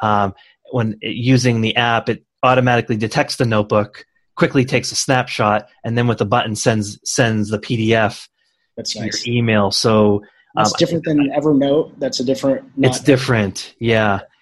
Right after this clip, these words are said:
Speaker 1: Yeah.
Speaker 2: I
Speaker 1: It's a
Speaker 2: do
Speaker 1: spe-,
Speaker 2: use
Speaker 1: it's a
Speaker 2: Evernote.
Speaker 1: special notebook.
Speaker 2: I use Evernote for business cards and things like that, and other sort of just generalized notes. And I like,
Speaker 1: Yeah.
Speaker 2: I like that, but that's interesting.
Speaker 1: Yeah.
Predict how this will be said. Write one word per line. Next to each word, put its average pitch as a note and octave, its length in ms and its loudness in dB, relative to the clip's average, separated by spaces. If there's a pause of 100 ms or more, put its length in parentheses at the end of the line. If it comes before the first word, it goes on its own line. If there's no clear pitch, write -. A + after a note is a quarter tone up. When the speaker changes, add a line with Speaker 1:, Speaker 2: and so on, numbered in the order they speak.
Speaker 1:
Yeah. B2 120 2
Speaker 2:
I - 20 4
Speaker 1:
It's F3 100 2
a G3 60 6
Speaker 2:
do G3 60 6
Speaker 1:
spe-, F3 140 -2
Speaker 2:
use - 100 4
Speaker 1:
it's D#3 240 2
a - 20 -2
Speaker 2:
Evernote. - 40 -2
Speaker 1:
special B2+ 400 0
notebook. A2+ 560 0 (380)
Speaker 2:
I - 20 -2
use D#3 200 2
Evernote C#3 560 2
for C3 80 -4
business B2+ 280 -2
cards B2 360 -2
and B2 120 0
things B2 200 -4
like A#2 160 -2
that, A#2+ 320 -4
and A#2+ 80 -4
other A#2 420 -2
sort B2+ 220 -2
of A2 80 -4
just A2+ 160 -6
generalized G#2+ 560 -6
notes. A2+ 340 -4
And A2 100 -10
I G#2+ 60 -8
like, G#2+ 320 -4
Speaker 1:
Yeah. A2 80 -8
Speaker 2:
I - 20 -6
like G#2 200 -8 (140)
that, G2 340 -14
but - 200 -20 (300)
that's C3 180 -6
interesting. A2+ 360 -2
Speaker 1:
Yeah. G#2 60 -8